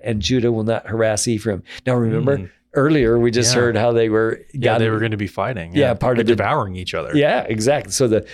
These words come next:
Speaker 1: part of the punishment was the, them tearing each other apart.
Speaker 2: Yeah.
Speaker 1: Now, part of the restoration is they're gonna be,
Speaker 2: Yeah.
Speaker 1: be pulling them together.
Speaker 2: Yeah.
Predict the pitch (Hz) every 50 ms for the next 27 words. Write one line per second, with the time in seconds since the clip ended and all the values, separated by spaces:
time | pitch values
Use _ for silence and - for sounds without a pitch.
0 | - _ - - 143 135 135 117 113 113 - - - 165 220 165 - - - 107
1 | 107 110 - - 127 110 101 101 101 - - - 127 110 117 117 113 110 98 -
2 | - - - _ - 117 117 110 107 110 110 110 - _ _ _ - 135 135 -
3 | - 139 131 120 117 120 120 101 - 120 110 110 104 - - 139 180 - 123 -
4 | - - - - 104 95 95 123 127 147 170 160 123 117 - - 127 127 113 110
5 | 110 110 110 110 104 - - - 110 135 165 160 - - 104 110 107 101 113 107
6 | 101 104 104 101 101 107 107 107 107 - _ - - - _ _ - 101 98 95
7 | 117 123 110 113 113 104 - - 120 117 110 104 104 98 - 101 101 110 120 156
8 | 156 - - - - 101 101 104 98 90